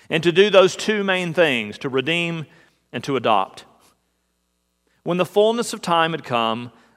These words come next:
God sent forth his Son. This is where the words are important. Jesus didn't begin at his birth.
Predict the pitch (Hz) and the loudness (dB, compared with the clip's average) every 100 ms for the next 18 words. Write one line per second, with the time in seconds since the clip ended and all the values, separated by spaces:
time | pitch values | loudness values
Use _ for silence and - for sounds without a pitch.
0 | _ 156 165 175 147 - 180 160 - - | _ 2 6 4 2 -4 -2 -4 -6 -4
1 | 180 127 117 - - 135 - 185 139 98 | 0 2 0 -8 -10 -8 -4 0 0 0
2 | 104 - _ _ _ _ _ _ _ 139 | -10 -20 _ _ _ _ _ _ _ -10
3 | 139 214 220 202 160 147 156 156 143 117 | -8 0 4 6 4 6 8 8 6 2
4 | 127 113 113 110 - - - _ _ _ | -4 -6 -6 -10 -10 -18 -20 _ _ _
5 | _ _ _ _ _ _ - 190 233 202 | _ _ _ _ _ _ -4 0 0 0
6 | 190 165 185 170 143 147 127 147 131 95 | -2 4 2 4 0 0 2 4 2 -2
7 | 95 90 _ - 120 120 123 117 - - | -10 -18 _ -4 -2 -2 -4 -4 -4 -16
8 | - | -20